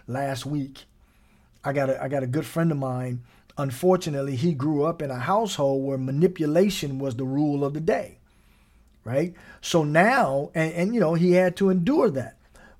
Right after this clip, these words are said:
So now <laughs> when people come to him and try to manipulate him, he can see it a mile away. He can see it a mile away,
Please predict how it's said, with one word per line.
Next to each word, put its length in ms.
So 260
now 380
<laughs> 160
when 340
people 300
come 240
to 60
him 180
and 80
try 180
to 80
manipulate 640
him, 140
he 140
can 140
see 200
it 60
a 60
mile 320
away. 320
He 80
can 80
see 180
it 60
a 60
mile 340
away, 320